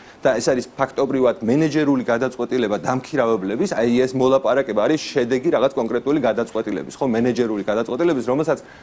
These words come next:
პასუხი, რომელზეც პასუხისმგებელი არის მენეჯერი, რომ ის ან ქირაობს, ან ათავისუფლებს, ა, დასაქმებულს, ხო, სამსახურიდან. აი, ამაში მესამე მხარის ჩარევა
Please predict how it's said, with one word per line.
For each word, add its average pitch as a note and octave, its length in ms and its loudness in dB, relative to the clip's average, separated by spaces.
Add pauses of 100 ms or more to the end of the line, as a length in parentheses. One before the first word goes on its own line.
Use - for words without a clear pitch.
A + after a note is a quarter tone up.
(140)
პასუხი, E3+ 520 -4
რომელზეც D#3 400 2
პასუხისმგებელი D#3 1000 -2
არის D3 300 2 (300)
მენეჯერი, C#3 680 2 (220)
რომ C3 280 0
ის F3 200 0
ან B2+ 160 0
ქირაობს, D#3 600 2 (120)
ან D3+ 180 2
ათავისუფლებს, E3 1000 -2
ა, G#2 140 -2 (1000)
დასაქმებულს, C#3 640 -6
ხო, F#3 120 -2
სამსახურიდან. C3 680 -4 (300)
აი, C3+ 240 -4
ამაში F#3 480 0
მესამე C#3 500 0
მხარის G#2 460 -2
ჩარევა C#3+ 580 0